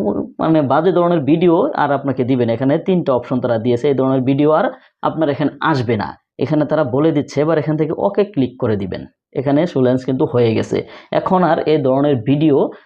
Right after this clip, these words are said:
আপনার এখানে কোনোভাবেই আর আসবে না এখন থেকে। তো এখন যদি আমি আবার নিউজ ফিডে যাই,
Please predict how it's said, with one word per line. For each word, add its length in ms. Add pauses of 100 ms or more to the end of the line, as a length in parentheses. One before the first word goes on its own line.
(100)
আপনার 340
এখানে 420
কোনোভাবেই 600
আর 140 (180)
আসবে 340
না 140
এখন 220 (120)
থেকে। 240 (360)
তো 100 (960)
এখন 240
যদি 180
আমি 220
আবার 240
নিউজ 180
ফিডে 200
যাই, 200